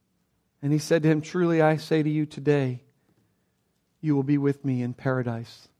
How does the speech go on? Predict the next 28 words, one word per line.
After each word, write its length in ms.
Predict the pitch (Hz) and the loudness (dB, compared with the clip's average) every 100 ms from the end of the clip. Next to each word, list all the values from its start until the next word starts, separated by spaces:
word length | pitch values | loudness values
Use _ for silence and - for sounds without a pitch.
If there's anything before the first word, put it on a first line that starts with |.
| _ _ _ _ _ _ _ _ _ _ _ _ _ _ _ _ _ _ _ _ - | _ _ _ _ _ _ _ _ _ _ _ _ _ _ _ _ _ _ _ _ 0
There 160 | 170 | 4
were 180 | 170 214 | 6 6
two 320 | 214 - 247 | 6 6 6
thieves 580 | 214 - 233 208 175 147 | 6 4 4 4 2 -2
crucified 640 | - 202 - 156 190 185 156 | -2 -2 -2 2 6 6 2
with 180 | 156 - | -4 2
Christ, 460 | 220 214 180 - | 6 6 6 2
and, 160 | 175 156 - _ _ _ _ - | 0 -2 -8 _ _ _ _ 4
and 120 | 190 | 6
at 120 | 180 | 6
one 300 | 185 226 294 | 6 6 6
point, 320 | 302 196 185 | 6 6 6
according 400 | 185 - 220 208 185 | 4 6 6 6 4
to 120 | 180 | 4
Matthew 400 | 196 220 214 196 | 6 6 4 -4
twenty-seven 680 | - 202 180 - 208 233 | 0 2 4 6 6 6
and 80 | 196 | 4
Mark 240 | 180 190 - | 6 4 4
fifteen, 460 | 202 196 214 214 | 2 4 2 6
they 100 | 202 | 6
were 140 | 190 185 | 8 4
both 640 | 135 240 285 247 - - _ _ - _ _ | 6 6 8 6 4 -4 _ _ -20 _ _
hurling 460 | - 254 262 254 233 | 4 6 8 6 8
insults 600 | 247 262 - 214 185 - | 8 6 6 6 6 4
at 160 | 190 156 | 2 2
Jesus, 480 | 180 247 180 175 | 2 4 4 0
but 360 | - 185 165 151 | 4 2 4 4
then 480 | 226 302 262 233 | 8 8 8 4